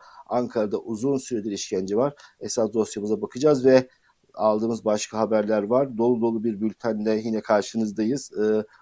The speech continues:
bu dillere pelesenk yaptı Cevheri. E, hemen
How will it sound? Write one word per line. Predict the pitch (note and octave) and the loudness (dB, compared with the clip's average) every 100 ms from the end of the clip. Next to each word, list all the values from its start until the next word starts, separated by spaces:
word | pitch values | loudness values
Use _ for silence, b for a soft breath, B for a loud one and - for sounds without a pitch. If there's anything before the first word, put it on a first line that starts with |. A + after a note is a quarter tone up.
| _ A2+ | _ -2
bu | A2+ B2 G#2 | 0 0 -2
dillere | A2 A2 A2+ | -2 0 -2
pelesenk | A2+ A2 G#2+ C#3 B2+ | -2 -4 -2 -4 -2
yaptı | G2+ - | -4 -4
Cevheri. | G2 G#2 G2 A2 C#3+ D3 b b b b | -4 -4 -2 0 0 -2 b b b b
E, | A2+ | 2
hemen | A2+ A#2 C#3+ D3+ D3 | 4 4 4 6 4